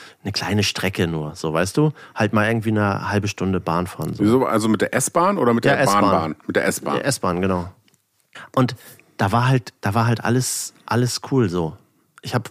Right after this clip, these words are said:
Speaker 1: versucht, mich irgendwie, ja, das einfach so selbstverständlich zu machen, da reinzugehen, so wie für alle anderen Leute auch so, weißt du?
Speaker 2: Mhm.
Speaker 1: Und da jetzt nicht groß rumzudenken,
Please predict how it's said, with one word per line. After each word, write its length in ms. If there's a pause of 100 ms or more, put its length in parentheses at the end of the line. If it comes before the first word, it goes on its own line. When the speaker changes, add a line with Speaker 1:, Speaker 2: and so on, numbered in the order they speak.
Speaker 1:
versucht, 460 (420)
mich 160
irgendwie, 540 (1400)
ja, 320
das 180
einfach 180
so 140
selbstverständlich 600
zu 120
machen, 200
da 60
reinzugehen, 520
so 200
wie 200
für 240
alle 160
anderen 260
Leute 240
auch 160
so, 200
weißt 240
du? 140
Speaker 2:
Mhm. 340
Speaker 1:
Und 120
da 80
jetzt 220
nicht 240
groß 360 (120)
rumzudenken, 1040